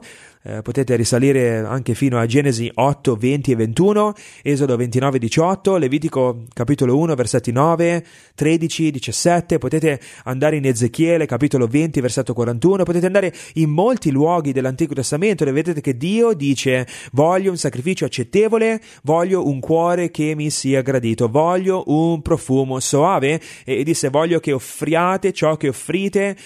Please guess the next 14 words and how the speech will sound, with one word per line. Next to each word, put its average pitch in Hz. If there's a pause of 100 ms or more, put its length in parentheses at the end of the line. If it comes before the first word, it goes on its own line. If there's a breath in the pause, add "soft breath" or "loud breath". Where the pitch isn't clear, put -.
(160 loud breath)
tenendomi 165
al 120
centro", 127 (200 loud breath)
come 147
un 143
atto 165
puro 208
ed 127
un 120
vero 156
atto 135
di 113
adorazione. 110
Qui, 185